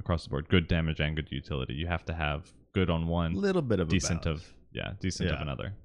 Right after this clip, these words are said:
Speaker 2: Like, I don't think summoners should be too taxed for having the raise. And, like,
Speaker 1: Oh, no, no, no.
Speaker 2: the other thing is, like, yeah, it has devotion, which is five percent, but that's not a lot. It's, it's, like, the worst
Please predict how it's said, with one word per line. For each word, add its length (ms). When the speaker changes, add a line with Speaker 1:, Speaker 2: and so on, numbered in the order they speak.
Speaker 2:
Like, 400
I 80
don't 200
think 200
summoners 340
should 160
be 140
too 400
taxed 480
for 140
having 340
the 100
raise. 640
And, 160
like, 180
Speaker 1:
Oh, 160
no, 100
no, 120
no. 200
Speaker 2:
the 140
other 160
thing 220
is, 180
like, 320
yeah, 260
it 80
has 220
devotion, 800
which 200
is 120
five 220
percent, 280
but 100
that's 200
not 100
a 60
lot. 420
It's, 220
it's, 200
like, 200
the 80
worst 400